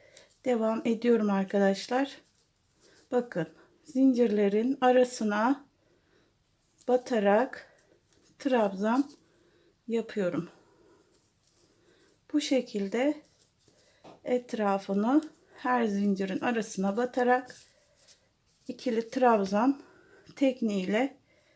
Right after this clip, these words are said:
devam ediyorum arkadaşlar. Bu şekilde yapalım.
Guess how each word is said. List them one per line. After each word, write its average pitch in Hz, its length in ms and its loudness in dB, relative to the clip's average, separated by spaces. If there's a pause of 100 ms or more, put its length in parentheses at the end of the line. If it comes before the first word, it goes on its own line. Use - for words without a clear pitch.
(180)
devam 240 340 2
ediyorum 214 460 2
arkadaşlar. 185 760 -2 (400)
Bu 262 80 -8
şekilde 208 480 -2
yapalım. 254 680 2